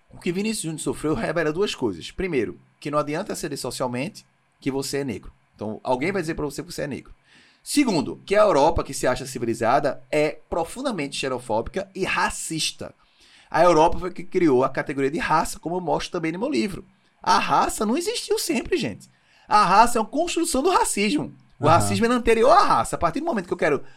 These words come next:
Speaker 1: colocar alguns povos como povos menores pra poder explorar eles, eu tô criando a categoria de raça,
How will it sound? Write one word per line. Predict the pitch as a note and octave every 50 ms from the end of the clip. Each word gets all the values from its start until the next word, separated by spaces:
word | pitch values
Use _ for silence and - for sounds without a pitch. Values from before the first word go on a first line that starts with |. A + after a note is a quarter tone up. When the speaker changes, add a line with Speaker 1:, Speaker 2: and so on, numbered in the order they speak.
| _ _ _ _ _
Speaker 1:
colocar | - F3 E3+ E3+ - F#3+
alguns | G3+ G#3 G#3+ A#3 A#3 -
povos | - F#3 C3+ A2+ A#2 - - _ _ _ _ _
como | - D#3+ D#3+ D#3 D3
povos | - D#3+ C3 A#2+ A2+ A2+
menores | A#2 D3 C#3+ B2+ C3 D3 F#3+ A3 F#3 D#3 -
pra | - D#3
poder | - - D#3+ C#3+ C3
explorar | C#3 - - - D#3+ C#3 C3 B2 A2+ A2
eles, | B2+ F#3 A#3 A#3+ F3 - - - - - - - - - - -
eu | - F3 E3+
tô | F#3+ G3+ G#3
criando | - A#3+ G#3 F3 D#3 D#3+ F#3 A#3 D#4+ - - - _ _ _ _ _ _ _ _ _ _ -
a | D#3+
categoria | D#3 - E3+ E3 E3+ C#3+ D3+ D3+
de | D#3
raça, | E3+ - - - F#3+ - - - B2 G#2+